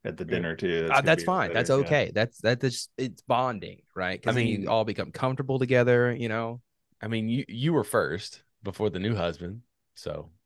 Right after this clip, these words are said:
Speaker 3: Yeah.
Speaker 1: Yeah.
Speaker 2: You know, and, you know, without, without the, the, the past, you don't exist unless, you know, it's some sort of funky, you know, Kang timeline or whatever, and, you know, di-, diverges and all that nonsense.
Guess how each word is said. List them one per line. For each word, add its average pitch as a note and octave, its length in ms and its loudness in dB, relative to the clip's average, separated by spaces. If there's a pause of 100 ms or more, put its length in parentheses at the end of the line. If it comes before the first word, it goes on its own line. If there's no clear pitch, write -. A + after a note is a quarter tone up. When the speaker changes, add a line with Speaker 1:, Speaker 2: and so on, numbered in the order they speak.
(120)
Speaker 3:
Yeah. F3 180 0
Speaker 1:
Yeah. D#2+ 140 0 (720)
Speaker 2:
You G2+ 140 -4
know, E2 320 -8
and, F#2 260 -2
you G2 160 -4
know, F#2 260 -2 (280)
without, G2+ 440 4 (240)
without G#2 360 4
the, G2+ 240 2
the, G2 160 2
the G2 120 -6
past, G#2 640 -4 (320)
you G2 160 -6
don't F#2 200 -2
exist E2+ 580 -8 (560)
unless, F2+ 360 -6
you F2+ 60 -6
know, E2+ 260 -4
it's E2+ 120 -12
some E2+ 140 -8
sort F2+ 200 -8
of E2+ 100 -10
funky, F2+ 480 -4 (540)
you F2 100 -8
know, D#2 340 -10 (440)
Kang F#2+ 340 -4
timeline F2+ 600 -2
or D#2+ 100 -8
whatever, D#2+ 400 -6
and, E2 140 -10
you E2 80 -8
know, E2 240 -8
di-, F#2 240 -6
diverges F2 880 -6
and E2 100 -14
all E2+ 140 -10
that F2+ 160 -6
nonsense. D#2+ 580 -12